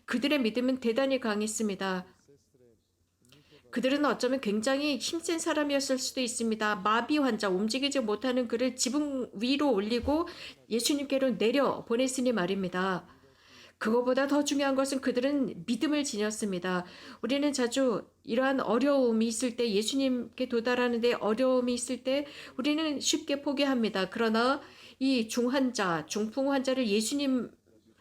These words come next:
앞으로까지 데리고 갔던 이 사람들의 믿음은 대단합니다.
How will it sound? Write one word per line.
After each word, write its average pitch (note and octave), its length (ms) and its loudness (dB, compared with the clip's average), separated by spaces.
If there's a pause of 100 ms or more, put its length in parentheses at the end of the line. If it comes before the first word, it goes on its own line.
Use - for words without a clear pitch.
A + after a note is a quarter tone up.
(200)
앞으로까지 C#4 760 0
데리고 A3+ 320 2
갔던 A#3 280 0
이 F#3+ 100 0
사람들의 A#3 540 0
믿음은 A3 380 0
대단합니다. F#3 760 -2